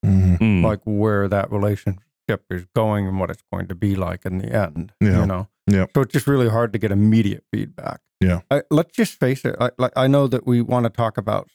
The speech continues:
Speaker 3: some, some self-care pieces, but if I could just at least note that there's a couple of, uh, suggestions I could give that really actually just helpful for appreciation for not just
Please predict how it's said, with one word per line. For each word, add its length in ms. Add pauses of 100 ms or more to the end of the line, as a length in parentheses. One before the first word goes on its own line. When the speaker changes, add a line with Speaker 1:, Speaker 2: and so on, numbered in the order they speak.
Speaker 3:
some, 140 (100)
some 300 (120)
self-care 760
pieces, 580
but 260
if 140
I 140
could 180
just 160
at 120
least 360
note 400 (540)
that 320
there's 160
a 40
couple 380
of, 100
uh, 320
suggestions 600
I 80
could 220
give 260 (420)
that 300
really 460 (340)
actually 360
just 220
helpful 340
for 180
appreciation 840
for 140
not 240
just 120